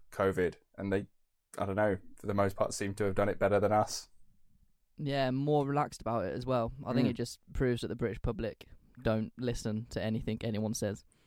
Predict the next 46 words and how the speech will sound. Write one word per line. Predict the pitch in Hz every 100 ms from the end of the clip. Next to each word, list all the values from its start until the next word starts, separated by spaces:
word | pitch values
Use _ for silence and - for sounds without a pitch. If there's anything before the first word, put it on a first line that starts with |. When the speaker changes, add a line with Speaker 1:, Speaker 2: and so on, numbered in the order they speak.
| -
Speaker 1:
No, | 113 123
no, | 117 104 92 92 110 117
exactly. | 104 110 - - 90
See, | 104 110 -
we | 107 117
got | 101
the |
Blitz | 101 120 -
spirit. | - 120 113 98
We |
can | 117
do | 117
what | 113
we | 98
like. | 113 107 - _ _ _ _ _ _ - -
Speaker 2:
Yeah. | 113 110 - _ _ _ - _ _ _ _ _ _ _ _
Oh, | 156 151 147 143
the | 127
pain, | - 117 117 117 123
the | 131 120
pain. | - 123 110 110 120 - - - - _ -
Anyway, | 214 190 123 98 - -
Speaker 1:
<laughs> | 143 - 147 _ _ _ _ _ _ _ _ -
Speaker 2:
so | 180
if | 180 202
you | 175
are | 147 131 95
a | 117 117
regular | 120 120 120
listener | 120 120 123 120
of | 113 113
That's | 110 117
What | -
People | 127 123
Do, | 120 131
you're | 135 123
probably | 131 160 143
a |
bit | 135 127
exhausted | 135 143 123 101 104
right | 110 107
now | 110 117 117
because | 123 - 117 117 -
the |
last, | 131 131 131 - -
what, | 120 107